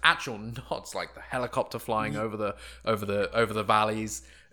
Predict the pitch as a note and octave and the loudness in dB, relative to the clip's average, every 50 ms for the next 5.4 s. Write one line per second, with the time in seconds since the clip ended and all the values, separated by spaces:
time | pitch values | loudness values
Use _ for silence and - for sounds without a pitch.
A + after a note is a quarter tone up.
0 | - - - B2 A#2 - - A2+ - - C#3 C3+ C#3 - - - D3+ C#3 - D3 | -20 -10 -8 -6 -6 -6 -8 -10 -10 -2 0 0 0 0 -2 -4 -4 -4 -4 -6
1 | C3+ - C#3 - - - D3+ D3 D3 C#3 C3 A2+ A#2+ B2 A#2 A2 A2 G#2+ A2 A#2+ | -6 -6 -4 -2 0 0 0 0 0 -2 -2 -2 -2 -2 -2 -4 -6 -4 0 2
2 | A#2+ A2 - - - - F#2+ G2 F2 E2+ - - - C3 - - - - - F2+ | 2 2 0 -4 -8 -8 -8 -8 -8 -8 -4 0 0 0 0 -2 -8 -6 -6 -4
3 | F2 - - - - - D3 D3+ C#3 B2 G2+ - - - F#2+ F#2 F#2+ - - - | -4 -4 -6 -10 -12 -8 -4 -2 0 0 0 -2 -6 -8 -8 -8 -8 -8 -12 -16
4 | - - B2 A#2 A#2 A2+ - - - - - - - - - - - - - - | -8 -4 -2 -2 -2 -2 -4 -8 -14 -16 -14 2 2 2 2 2 -6 -16 -16 -16
5 | - - - A2+ A#2 A2 G#2+ G#2 | -14 -2 4 6 6 6 6 2